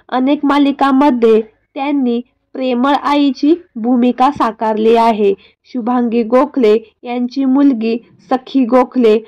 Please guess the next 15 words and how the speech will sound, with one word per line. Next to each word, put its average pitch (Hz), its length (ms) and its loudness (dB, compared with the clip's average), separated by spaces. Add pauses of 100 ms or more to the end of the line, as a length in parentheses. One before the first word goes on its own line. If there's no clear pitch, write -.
(160)
आणि 277 360 -4
जावई 240 600 2 (260)
सुव्रत 254 460 0 (160)
जोशी 247 580 0
ही - 440 -4
अभिनय 233 420 2
क्षेत्रात 233 460 0 (320)
काम 226 260 -4
करतात. 220 460 -4 (760)
शुभांगी 254 540 -2
गोखले 247 560 0 (220)
यांचे 240 380 -6
पती 285 520 -10 (180)
मोहन 240 500 -2
गोखले 240 580 0